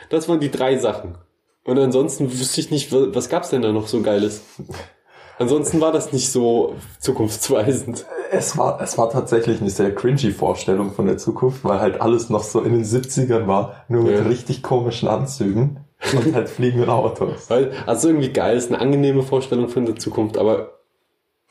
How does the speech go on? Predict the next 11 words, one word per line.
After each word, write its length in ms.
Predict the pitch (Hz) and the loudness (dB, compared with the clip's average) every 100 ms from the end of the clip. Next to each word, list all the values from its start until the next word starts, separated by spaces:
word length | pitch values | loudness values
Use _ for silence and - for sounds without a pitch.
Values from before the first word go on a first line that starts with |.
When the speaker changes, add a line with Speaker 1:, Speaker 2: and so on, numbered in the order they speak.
| - | -4
Speaker 1:
nein. 220 | 98 85 87 _ _ - 104 | -2 -2 -6 _ _ -16 -6
Speaker 2:
Ja. 220 | 92 90 - - - _ - - - | -4 -4 -12 -18 -20 _ -16 -10 0
Speaker 1:
Welcher 260 | 120 135 | 0 2
ist 140 | 127 123 | 0 2
dein 100 | 123 | 2
Lieblingsteil 480 | 123 131 - 117 | 2 0 0 0
von 160 | 113 117 | 0 0
Zurück 220 | 110 110 | 2 2
in 60 | 113 | 0
die 100 | 107 | 0
Zukunft? 420 | - 113 107 - | 0 -2 -4 -8